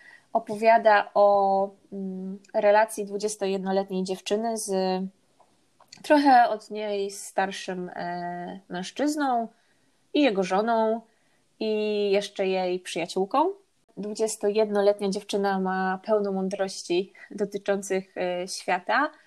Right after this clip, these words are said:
więc, e, niektóre z jej przemyśleń, e, czyta się z takim lekkim uśmiechem. E, ale naprawdę jest to, jest to bardzo wartościowa i, i fajna lektura.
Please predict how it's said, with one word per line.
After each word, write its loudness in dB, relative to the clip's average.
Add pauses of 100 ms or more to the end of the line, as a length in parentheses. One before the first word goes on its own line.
(500)
więc, -4
e, 2
niektóre 0
z -6
jej 2
przemyśleń, -2
e, -6
czyta -8
się -8
z -12
takim -10
lekkim -4
uśmiechem. -6 (540)
E, -2
ale 2
naprawdę 2
jest -6
to, 2
jest -4
to -4
bardzo -2
wartościowa -4 (160)
i, -10
i -16
fajna -4
lektura. -10